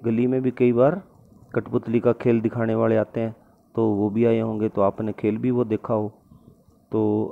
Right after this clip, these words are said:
आज हम इस पाठ को पढ़ने जा रहे हैं। जैसे कि आप स्क्रीन पे देख रहे हैं कि ये जो एक पुतली है नीचे बनी हुई है ना, ये महिला की जैसे बनी हुई है, कपड़े पहने हुए हैं, ये लकड़ी की होती है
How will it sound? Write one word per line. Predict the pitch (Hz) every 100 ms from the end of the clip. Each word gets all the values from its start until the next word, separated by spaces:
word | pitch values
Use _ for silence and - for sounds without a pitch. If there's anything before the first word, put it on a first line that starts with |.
| -
आज | 113 120 127 165 175 - _ -
हम | 117 131 160 180 - - - - _
इस | 113
पाठ | - 120 120
को | -
पढ़ने | 117 123 131 139
जा | 143
रहे | 147
हैं। | 156 131 - - _ _ _
जैसे | 107 110
कि | 110
आप | 117
स्क्रीन | 101 98 113 110
पे | 117
देख | 113 120
रहे | 131
हैं | 131 135 _ _ -
कि | 110
ये | 113
जो | 113 117 117 113 113 - _ _ _
एक | 113 101 -
पुतली | 120 120 127
है | 131
नीचे | 127 123 - 175 185 _ _ _ -
बनी | 107 113
हुई | 113 113
है | 113
ना, | 143 180
ये | 151
महिला | 123 117 107 110
की | 107 113 - -
जैसे | 113 110 107
बनी | 104 104
हुई | 104 101
है, |
कपड़े | 95 92 110 110
पहने | 107 101
हुए | 98 98
हैं, | 98
ये | 101
लकड़ी | 98 - 110
की | 104
होती | 110 - 101
है | 95